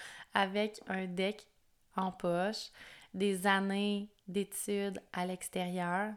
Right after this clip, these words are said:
des dettes, évidemment. Plein d'apprentissage, par exemple, parce que j'étais plus la même personne.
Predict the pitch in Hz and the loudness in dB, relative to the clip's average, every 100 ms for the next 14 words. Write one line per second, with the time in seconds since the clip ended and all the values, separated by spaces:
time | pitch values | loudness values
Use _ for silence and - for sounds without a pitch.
0 | - 180 180 175 202 - 196 170 180 175 | -6 -4 -2 -4 -6 -6 -6 -2 -2 -2
1 | 175 226 - _ _ _ _ _ _ _ | -2 -6 -14 _ _ _ _ _ _ _
2 | _ _ _ _ _ - - - - 240 | _ _ _ _ _ -20 -20 -18 4 6
3 | 240 208 - - 190 - 214 226 - 196 | 8 6 4 -6 -6 0 2 2 -2 -2
4 | 185 185 208 202 185 196 190 190 202 - | -2 -2 -2 -4 -4 -4 -2 -2 -2 2
5 | 262 202 185 190 - 196 - | 4 4 2 -4 -6 -8 -8